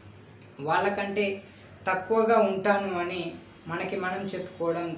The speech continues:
చాలా పెద్ద పొరపాటు అని మనం తెలుసుకోవాలి. అతనికంటే ఎక్కువ స్థాయికి ఎదుగుతాను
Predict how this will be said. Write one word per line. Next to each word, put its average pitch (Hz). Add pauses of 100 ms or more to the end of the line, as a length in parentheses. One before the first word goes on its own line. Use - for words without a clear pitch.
చాలా 165
పెద్ద 160
పొరపాటు 170 (260)
అని 165
మనం 156
తెలుసుకోవాలి. 147 (400)
అతనికంటే 190
ఎక్కువ 170
స్థాయికి 190
ఎదుగుతాను 185